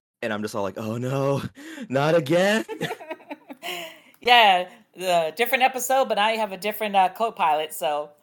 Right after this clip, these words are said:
Speaker 2: <laughs>
Speaker 1: Yeah, thank, <laughs> and I thank you, Prism, for joining me with, uh, this batch of madness, though. I, I at least can say that, uh, this madness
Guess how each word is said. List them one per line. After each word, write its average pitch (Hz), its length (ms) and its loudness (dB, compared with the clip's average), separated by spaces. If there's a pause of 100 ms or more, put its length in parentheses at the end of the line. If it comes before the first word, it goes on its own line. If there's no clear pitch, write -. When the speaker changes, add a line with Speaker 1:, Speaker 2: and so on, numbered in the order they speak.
Speaker 2:
<laughs> - 80 -10 (840)
Speaker 1:
Yeah, 127 220 2
thank, 165 320 -4 (360)
<laughs> - 360 -20
and 127 100 -4
I 123 100 -4
thank 330 260 -10
you, 127 60 -6
Prism, 104 300 -4
for 110 120 -6
joining 113 260 -8
me 104 160 -8
with, 101 300 -6
uh, 90 220 -4 (240)
this 113 260 -4
batch 117 280 -2
of 110 60 -6
madness, 95 560 -4
though. 98 380 -4 (760)
I, 160 220 0
I 170 100 -2
at 202 80 -2
least 403 300 -6
can 156 160 -6
say 151 400 -2
that, 123 380 -2
uh, 104 260 -2 (580)
this 120 320 -4
madness 143 720 -6